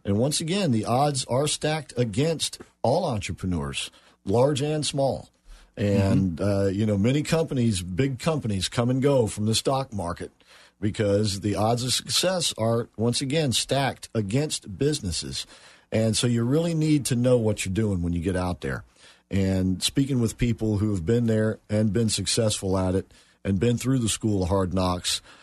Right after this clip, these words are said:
Speaker 1: that's the better way to go than just, you know, striking out on your own, so to
Speaker 2: Absolutely.
Speaker 1: speak, and going through the hard knocks. <clears throat>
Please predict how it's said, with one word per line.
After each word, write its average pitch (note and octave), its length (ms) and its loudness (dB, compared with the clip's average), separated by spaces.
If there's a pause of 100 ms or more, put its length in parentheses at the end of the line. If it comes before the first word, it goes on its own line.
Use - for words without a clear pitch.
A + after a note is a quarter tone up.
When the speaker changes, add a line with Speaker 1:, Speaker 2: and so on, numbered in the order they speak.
(160)
Speaker 1:
that's A#2 260 2
the - 100 -6
better G2 220 2
way F#2 180 2
to E2+ 60 -2
go F#2 300 0
than E2+ 320 -2
just, F2 220 -4 (140)
you F#2+ 120 -4
know, F2 80 0
striking F#2+ 400 -2
out F2 140 -2
on E2+ 100 -2
your F2 120 4
own, F2 160 2
so E2 160 -2
to D#2 80 -2
Speaker 2:
Absolutely. A2 440 -4
Speaker 1:
speak, F#2+ 120 -6
and F#2 100 -2
going F#2+ 220 0
through F#2+ 200 -2
the F2 100 0
hard F#2 260 0
knocks. F2 460 -2
<clears throat> - 40 -4